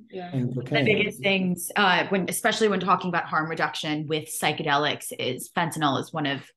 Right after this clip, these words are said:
Speaker 3: like, the biggest concerns, right? Having to,
Speaker 1: Yeah.
Speaker 3: so important
Speaker 1: Having
Speaker 3: to
Speaker 1: testing
Speaker 3: test your
Speaker 1: kits.
Speaker 3: drugs, yeah.
Speaker 2: And, and the question is why, you know, I, I think it's because it's so cheap and therefore it alters consciousness, and small amounts of it can be counterfeited as almost any drug.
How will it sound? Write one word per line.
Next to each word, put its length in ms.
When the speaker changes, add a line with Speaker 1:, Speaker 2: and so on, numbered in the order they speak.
Speaker 3:
like, 240
the 60
biggest 460
concerns, 600
right? 300
Having 300
to, 320
Speaker 1:
Yeah. 260
Speaker 3:
so 260
important 460
Speaker 1:
Having 360
Speaker 3:
to 60
Speaker 1:
testing 360
Speaker 3:
test 100
your 100
Speaker 1:
kits. 80
Speaker 3:
drugs, 360
yeah. 200
Speaker 2:
And, 100
and 220
the 60
question 300
is 140
why, 320
you 100
know, 460
I, 180
I 20
think 180
it's 140
because 340
it's 160
so 300
cheap 460
and 140
therefore 500
it 180
alters 400
consciousness, 720
and 160
small 340
amounts 340
of 100
it 280
can 160
be 140
counterfeited 680
as 160
almost 340
any 220
drug. 220